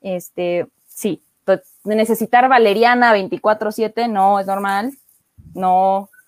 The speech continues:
entonces hay que preocuparnos, hay que empezar a romper con las etiquetas, hay que atender esto también desde, a ver, quizá antes era mucho de juzgar, es que tú no aguantas, es que,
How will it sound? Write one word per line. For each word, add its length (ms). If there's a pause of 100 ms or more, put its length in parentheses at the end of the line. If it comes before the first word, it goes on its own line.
(100)
entonces 480
hay 120
que 100
preocuparnos, 800
hay 140
que 80
empezar 240
a 40
romper 300
con 120
las 120
etiquetas, 600 (460)
hay 180
que 260 (180)
atender 500
esto 200
también 360
desde, 440
a 100
ver, 260 (880)
quizá 380
antes 280
era 200
mucho 320
de 100
juzgar, 580 (180)
es 100
que 80
tú 140
no 80
aguantas, 840
es 160
que, 420